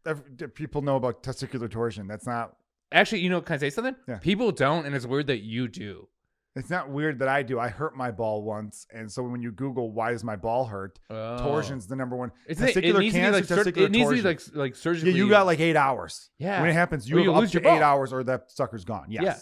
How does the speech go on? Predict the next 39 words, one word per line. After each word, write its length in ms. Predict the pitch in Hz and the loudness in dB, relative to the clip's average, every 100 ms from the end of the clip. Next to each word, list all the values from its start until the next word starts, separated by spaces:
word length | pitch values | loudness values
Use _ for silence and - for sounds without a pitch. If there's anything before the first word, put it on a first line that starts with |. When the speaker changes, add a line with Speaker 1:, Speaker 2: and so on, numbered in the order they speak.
| - | -12
Speaker 1:
it's 120 | - | -10
very 260 | 107 123 113 | -4 -2 0
Speaker 2:
But 60 | |
it's 100 | 208 | 2
also 160 | 277 269 | 2 2
Speaker 1:
serious. 180 | 233 233 | 0 -2
Speaker 2:
insane. 140 | 220 | -4
Like, 140 | 202 165 | -4 -4
it's 120 | 175 | -4
like, 160 | 180 - | -4 -4
it's 140 | 165 | -4
like, 100 | 190 | -4
okay, 220 | 165 156 | -4 -4
we 120 | 127 170 | -2 -2
all 100 | 220 | -2
know 120 | 202 | -4
Tom 360 | - 151 143 | -4 -6 -6
Green 200 | 117 123 | -6 -8
lost 220 | 113 107 104 | -6 -8 -10
his 120 | 95 | -12
ball 380 | 98 95 92 95 | -8 -6 -6 -8
years 260 | 98 95 | -10 -10
ago, 420 | 92 82 - 95 113 | -12 -18 -20 -20 -18
Speaker 1:
Sure, 220 | - 101 123 | -8 -6 -4
Speaker 2:
right? 100 | 117 | -4
Speaker 1:
yeah. 140 | 113 | -6
Tom 280 | - 131 135 | -6 -6 -6
Green, 240 | 120 123 | -6 -6
for 140 | 110 117 | -8 -8
those 180 | 117 104 | -8 -8
of 60 | |
you 120 | 117 107 | -8 -6
who 100 | 113 | -4
are 380 | 113 110 107 _ | -4 -6 -8 _
under 220 | 120 117 110 | -8 -8 -8
the 180 | 107 98 | -10 -10
age 260 | 107 95 | -12 -10
of 120 | 107 | -12
forty, 400 | - 107 101 98 | -10 -10 -8 -12